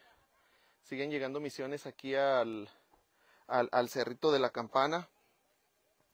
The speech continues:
Y sigue llegando gente también aquí a Espinazo, Nuevo León. Por eso nosotros nos quisimos esperar todavía el fin de semana. Yo creo que como para el lunes ya nos vamos a estar, este,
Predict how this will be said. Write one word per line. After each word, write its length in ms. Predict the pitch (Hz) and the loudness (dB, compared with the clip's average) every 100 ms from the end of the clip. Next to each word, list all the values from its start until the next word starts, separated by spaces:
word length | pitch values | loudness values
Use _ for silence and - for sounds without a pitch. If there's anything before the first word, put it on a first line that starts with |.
| _ _ _ _ _ _ - | _ _ _ _ _ _ -10
Y 100 | 127 | -6
sigue 280 | 139 170 190 | 0 2 4
llegando 320 | 160 156 170 | 2 0 -2
gente 300 | 160 147 160 | -4 -6 -6
también 260 | 143 127 | -6 -4
aquí 240 | 139 - 139 | -6 -2 -2
a 40 | |
Espinazo, 440 | 135 147 135 131 156 | -2 -4 -4 -4 0
Nuevo 180 | 135 | 0
León. 140 | 120 147 | 0 -2
Por 140 | 165 | -2
eso 160 | 143 160 | -2 -4
nosotros 240 | 151 156 | -4 -6
nos 100 | 151 | -8
quisimos 360 | - 139 139 147 | -10 -10 -10 -12
esperar 420 | 139 135 135 147 - - - _ | -2 4 4 4 -4 -20 -20 _
todavía 480 | 139 139 143 135 143 | 6 8 8 6 4
el 80 | 143 | 2
fin 200 | 139 139 | -2 -4
de 100 | 156 | -4
semana. 560 | 139 123 135 165 180 - _ _ _ _ _ _ _ - _ | -2 0 2 0 -6 -14 _ _ _ _ _ _ _ -20 _
Yo 180 | 123 139 | -2 -2
creo 180 | 151 143 | 0 -4
que 100 | 156 | -4
como 220 | 156 139 | -4 -4
para 220 | - 123 | -4 -2
el 80 | 123 | -2
lunes 440 | 123 143 160 165 - - 123 | -2 -4 -6 -8 -14 -20 -10
ya 320 | 123 127 131 | -4 -2 -2
nos 160 | 139 135 | -2 0
vamos 300 | 135 143 139 | 0 -2 -8
a 20 | |
estar, 280 | - 127 123 | -10 -4 -4
este, 420 | 127 - 139 113 | -6 -8 -6 -6